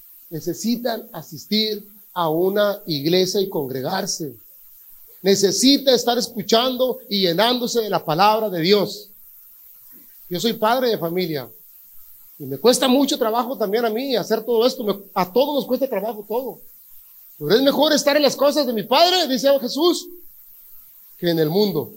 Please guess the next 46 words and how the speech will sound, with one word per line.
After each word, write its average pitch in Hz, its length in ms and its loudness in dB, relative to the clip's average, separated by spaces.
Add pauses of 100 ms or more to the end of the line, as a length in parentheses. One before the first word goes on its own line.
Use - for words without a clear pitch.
(840)
¿Usted 233 260 0
cree 349 180 2
que 311 80 -4
yo 311 100 2
no 320 80 2
me 294 120 2
quiero 302 200 0
quedar 285 200 0
en 294 80 0
la 254 100 0
casa 269 240 -2
el 233 60 -4
domingo? 226 480 -2 (1500)
Que 175 120 -4
mi 175 100 2
hermano 202 260 2
se 233 80 -6
preocupa 226 260 0
mucho 233 260 -6
por 233 100 -4
sus 185 120 -6
caballos. 208 440 0 (100)
Mis 190 160 0
caballos 220 460 0 (180)
me 190 140 -6
tengo 233 180 -4
que 277 80 -4
levantar 240 380 -4
a - 20 -4
las 226 160 -4
seis 220 180 0
a 233 40 0
darles 233 180 -2
de 220 80 0
comer, 208 420 -10 (340)
a 151 100 -8
veces. 156 480 -2 (2750)
Tengo 254 220 4
un 349 80 0
montón 285 260 0
de 285 80 4
perros 285 400 2
que - 80 -4
darles 269 220 -2
de 247 100 -4
comer. 240 480 0